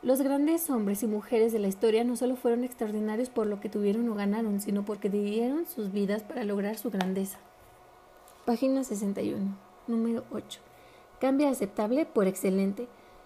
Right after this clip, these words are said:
Si algo es digno de hacerse, ofrece siempre lo mejor de ti para hacerlo o no lo hagas. Número nueve. Cambia suma por multiplicación. Cuando vi-, cuando inviertes en otros, multiplicas tus esfuerzos. Toda persona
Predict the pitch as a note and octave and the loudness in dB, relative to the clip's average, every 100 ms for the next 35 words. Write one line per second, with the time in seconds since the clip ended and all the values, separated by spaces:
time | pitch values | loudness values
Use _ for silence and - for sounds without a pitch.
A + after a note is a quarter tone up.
0 | - - - - C#4+ D#4 D#4 C4 C4+ C4+ | -20 -20 -4 4 6 6 4 4 2 2
1 | A3+ B3 B3 B3 A3+ C#4+ - - A#3 A#3 | 2 4 4 4 2 0 -12 -8 -4 0
2 | B3 B3 C#4 B3+ - C#4 C#4+ D#4 B3 A3 | 2 2 0 -4 0 0 2 2 2 0
3 | A#3 A3 A#3 A#3 A3+ A#3+ G3+ F#3+ G#3 A#3 | 0 0 0 0 -2 0 2 2 2 2
4 | D4 - - A#3+ A#3 G#3+ G3 G3+ - - | 0 -2 -4 0 2 2 0 -4 -14 -18
5 | - - - - - A3+ A3 G3 F#3 G3+ | -20 -20 -20 -20 -6 0 2 2 0 -2
6 | A3+ A#3 - - - - C4 C#4+ D#4 C#4+ | -8 -10 -16 -20 -16 -2 2 4 4 4
7 | C4+ D4+ F4 C4 A#3 G3+ G3 - F#3+ G3 | 2 2 2 0 2 0 -2 -4 -4 -2
8 | F3+ G3+ F#3 G3 - - - B3+ B3 C4 | -4 -2 -4 -6 -16 -20 -6 0 2 2
9 | D4 - - C4+ C4+ C4+ C#4+ - F#4 D4 | 0 -2 -2 0 2 2 0 0 0 2
10 | G#3 G3+ G#3+ B3 A3+ A3+ A3+ A#3 D4 D4 | 0 0 -2 0 -2 -4 -4 -2 -2 -2
11 | G#3 F#3+ - A3 G3+ - - - - - | -2 -4 -2 -4 -4 -8 -12 -20 -20 -8
12 | - D4+ D#4+ C#4 C4 A#3 A#3 | 0 0 0 -2 0 2 0